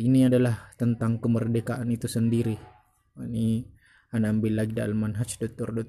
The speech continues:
I D, karena pada dasarnya politik itu sendiri, sendiri atau kepentingan-kepentingan umat, kemaslahatan-kemaslahatan yang ingin diwujudkan adalah proses untuk membangun sebuah negeri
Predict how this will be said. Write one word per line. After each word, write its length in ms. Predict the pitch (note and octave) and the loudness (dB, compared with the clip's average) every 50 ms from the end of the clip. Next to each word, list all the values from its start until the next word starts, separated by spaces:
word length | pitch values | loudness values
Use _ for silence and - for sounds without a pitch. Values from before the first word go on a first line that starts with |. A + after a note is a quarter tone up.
| - | -8
I 80 | B2+ A#2 | -10 -8
D, 120 | A#2 A2+ A#2+ B2 B2+ B2+ B2+ - _ _ _ _ _ _ _ _ _ _ _ _ _ _ _ _ _ _ _ | -2 0 2 2 2 0 -2 -6 _ _ _ _ _ _ _ _ _ _ _ _ _ _ _ _ _ _ _
karena 580 | - A2 A2+ A#2+ A#2 A#2 A#2+ A#2+ A#2+ A#2 A#2 A2 - - - _ _ _ _ _ _ _ _ _ | -4 -2 0 2 2 4 4 2 2 0 -2 -4 -6 -14 -20 _ _ _ _ _ _ _ _ _
pada 240 | - A2+ A2+ A2+ G#2+ | -6 -4 -2 -2 0
dasarnya 840 | G#2 A2+ A2 - B2+ A#2+ B2 A#2+ B2 B2 A#2+ A#2 A2+ A2 G#2+ A#2 A#2+ - - | 0 -2 -2 0 0 0 2 2 4 4 4 2 2 -2 -4 -6 -10 -16 -4
politik 500 | - B2 A#2 A2+ B2 A#2+ - B2+ - - | 0 2 2 2 2 0 -2 -4 -4 -4
itu 220 | C3 A2+ - B2 - | -6 -4 -4 -4 -4
sendiri, 720 | - G#2+ A#2 A#2 A#2 A#2+ A#2+ A#2+ A#2+ A#2 A2+ A#2+ C3+ - _ - | 0 0 2 2 2 2 2 2 2 0 0 -2 -6 -10 _ -6
sendiri 580 | - A2+ A#2 A#2+ A#2+ B2 B2+ A#2+ A2+ A2+ A#2+ - - - _ _ _ _ _ | -2 0 2 2 4 2 2 2 0 -2 -4 -8 -16 -20 _ _ _ _ _
atau 160 | B2 - C3 | -6 -6 -6
kepentingan-kepentingan 1300 | - - A#2 - A#2+ A2+ A2 - A2+ A#2+ A#2 A2+ A2+ A2+ A#2 - - A2+ A2+ A2 - A2+ A2 A2 A2 G#2+ | -6 -6 -4 0 0 0 0 2 2 2 2 2 0 -2 -2 -2 0 0 0 0 0 -2 -2 -2 -2 -2
umat, 440 | - C#3 C3 C3 B2+ A#2+ A2+ A2 - - - - _ _ _ _ _ _ _ _ _ _ _ _ _ _ _ _ | 0 0 2 2 2 2 0 -2 -6 -12 -20 -20 _ _ _ _ _ _ _ _ _ _ _ _ _ _ _ _
kemaslahatan-kemaslahatan 1600 | - - A#2+ A#2 A2 - - B2 A#2 A#2 B2 A#2 - B2 A2+ A#2 A#2 - B2 A#2+ A#2 A2 - B2+ A#2+ A2+ A2 B2+ A#2+ - B2 A#2 | -2 2 2 2 2 2 0 -2 0 0 -2 -2 -2 -2 -2 -2 0 2 2 2 2 2 0 0 0 2 2 0 0 0 0 0
yang 160 | A#2 A2+ A2 A2 | 2 2 2 2
ingin 280 | A2+ A#2 A2+ A2+ A2+ G#2+ | 2 2 2 2 2 2
diwujudkan 800 | A2 A2+ A#2+ B2 B2+ B2+ B2+ - - - - A#2+ A2 A#2 A#2 A2+ - - _ _ _ _ _ _ _ B2 | 4 4 4 4 4 2 0 -2 -8 -6 -4 -4 -2 -4 -6 -8 -14 -20 _ _ _ _ _ _ _ 0
adalah 200 | A#2 A#2 A2+ - | 2 2 0 0
proses 480 | - - B2 A#2+ A2+ - - A#2 A2+ - | 0 2 2 2 2 0 -2 -4 -4 -2
untuk 320 | B2+ A#2+ A#2 A2+ B2 A2+ | -2 -2 -2 -2 0 0
membangun 560 | A#2 A2+ A2+ A2+ A#2 A#2+ A#2+ A#2+ A#2 A2 A2 - | 2 2 4 4 4 4 4 4 2 2 0 -2
sebuah 320 | - A2+ A2 G#2+ G#2+ G#2 | -2 -2 -2 -2 -2 -2
negeri 480 | A2 A2 A2 A2 G#2 G2+ G2 A2+ G#2+ | -2 -4 -4 -4 -4 -4 -6 -8 -10